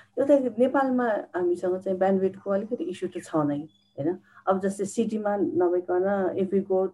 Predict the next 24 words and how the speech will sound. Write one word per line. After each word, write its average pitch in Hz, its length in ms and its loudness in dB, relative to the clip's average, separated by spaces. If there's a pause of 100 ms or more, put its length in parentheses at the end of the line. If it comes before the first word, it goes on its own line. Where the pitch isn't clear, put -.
(440)
uh, 160 220 4
to 160 200 -4
the 170 180 6
remote 180 260 4
areas, 156 440 2 (380)
bandwidth-को 170 580 6
त्यहाँ 151 320 -2
इस्युजहरू 156 580 0
छ 156 140 -4
नै। 156 360 -4 (360)
अनि 240 240 0 (260)
in 240 120 4
that 277 180 4
scenario, 196 720 4
how 233 360 4 (120)
we 185 100 0 (100)
can, 165 180 4 (300)
uh, 156 140 4
go 160 160 6
ahead 156 220 0
with 143 200 -16 (100)
the, 139 220 -2
uh, - 460 -10
cloud 139 220 -2